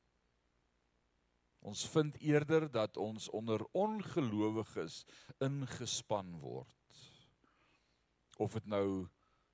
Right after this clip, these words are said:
verhoudingsgewys of beroepsgewys is, moenie 'n juk trek saam met iemand wat nie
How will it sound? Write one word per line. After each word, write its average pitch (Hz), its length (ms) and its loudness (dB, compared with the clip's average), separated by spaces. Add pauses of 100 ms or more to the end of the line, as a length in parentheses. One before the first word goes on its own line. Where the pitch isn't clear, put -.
(180)
verhoudingsgewys 139 1200 0
of 85 200 -6
beroepsgewys 117 1000 -2
is, 110 320 -4 (640)
moenie 160 580 -2
'n 110 240 -4
juk 104 200 -2 (100)
trek 107 460 -2
saam 104 440 -2
met 110 240 -6
iemand 92 460 -6
wat 87 180 -6
nie 101 400 -6